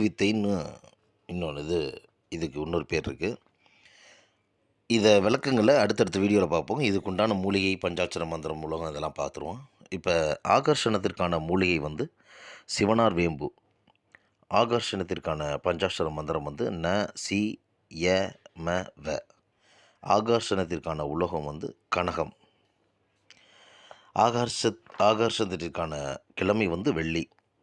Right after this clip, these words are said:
இதற்குண்டான திசை வந்து வடகிழக்கு. இதற்குண்டான ஆசனம் வந்து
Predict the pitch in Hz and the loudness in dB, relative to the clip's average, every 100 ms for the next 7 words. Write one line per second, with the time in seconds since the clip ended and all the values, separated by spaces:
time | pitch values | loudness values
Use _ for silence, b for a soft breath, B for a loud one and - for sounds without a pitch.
0 | _ _ _ _ _ - 90 90 - 85 | _ _ _ _ _ -8 -2 -2 0 0
1 | 101 87 82 101 87 90 131 78 80 82 | 0 0 -4 -2 -2 0 0 0 -2 -2
2 | 76 - 117 160 _ _ _ _ _ _ | -6 -4 -4 -6 _ _ _ _ _ _
3 | _ _ 87 95 87 87 85 78 85 - | _ _ -4 -4 -2 -2 0 0 0 0
4 | 87 78 76 113 | -4 -6 -6 -6